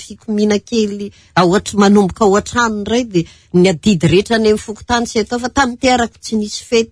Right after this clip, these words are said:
tamin'ny nefa mba fetim-pirenena sy ny sisa. Raha vao tsy manomana ny saina izany tsika hoe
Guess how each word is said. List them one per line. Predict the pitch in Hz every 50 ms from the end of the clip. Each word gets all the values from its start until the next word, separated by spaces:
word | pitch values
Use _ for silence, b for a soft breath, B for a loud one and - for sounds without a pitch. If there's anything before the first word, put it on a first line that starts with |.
| _
tamin'ny | - 226 226 220 208 208 208
nefa | 240 233 - 240 226
mba | 196 180
fetim-pirenena | - 226 208 214 - - 220 208 220 220 226 220
sy | - -
ny | 214
sisa. | - 233 - b b b b b
Raha | - 185 196 202 202
vao | 180 - 175 165
tsy | - - 226
manomana | 226 220 220 220 220 220 220 220 220
ny | 214
saina | - - - - 311 302 294 269
izany | 208 185 180 208 262
tsika | 262 - - 240 233 233 233 220
hoe | 226 247 262